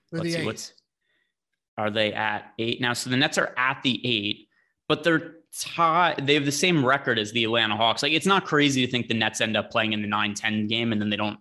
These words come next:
Speaker 2: have the, and then they, and,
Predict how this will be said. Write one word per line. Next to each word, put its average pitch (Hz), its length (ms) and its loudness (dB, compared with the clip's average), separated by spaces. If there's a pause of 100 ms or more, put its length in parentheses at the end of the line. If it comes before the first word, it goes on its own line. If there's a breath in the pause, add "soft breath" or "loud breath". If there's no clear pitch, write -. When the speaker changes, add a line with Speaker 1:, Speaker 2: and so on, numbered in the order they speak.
Speaker 2:
have 101 420 -2
the, 101 380 -2 (640)
and 120 160 -2
then 113 140 0
they, 104 320 -2
and, 110 400 -4